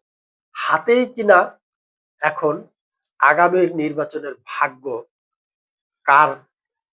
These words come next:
হাতে যাবে সেটি রয়েছে বলে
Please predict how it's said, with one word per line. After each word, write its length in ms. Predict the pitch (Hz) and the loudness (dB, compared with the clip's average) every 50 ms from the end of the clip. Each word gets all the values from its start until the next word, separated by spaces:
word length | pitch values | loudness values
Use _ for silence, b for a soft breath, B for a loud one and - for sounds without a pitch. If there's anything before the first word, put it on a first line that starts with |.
| _ _ _ - | _ _ _ -16
হাতে 420 | - - - - - - - 151 139 - - - | -12 -6 -2 -2 -2 -2 -4 -6 -6 -4 0 2
যাবে 300 | 123 127 120 131 117 107 - _ _ _ _ _ _ _ _ _ _ _ | 2 2 2 -2 -8 -14 -16 _ _ _ _ _ _ _ _ _ _ _
সেটি 560 | - - - - - 147 143 - - - 139 151 143 139 - _ _ _ _ _ _ _ _ _ _ _ _ _ _ - | -12 -10 -10 -8 -8 -8 -10 -10 -10 -8 -8 -8 -8 -10 -12 _ _ _ _ _ _ _ _ _ _ _ _ _ _ -8
রয়েছে 440 | 120 127 139 139 127 - - - 120 117 - - 117 123 | -2 0 0 0 0 -2 -4 -6 -8 -12 -16 -14 -12 -10
বলে 180 | 123 120 123 | -6 -6 -6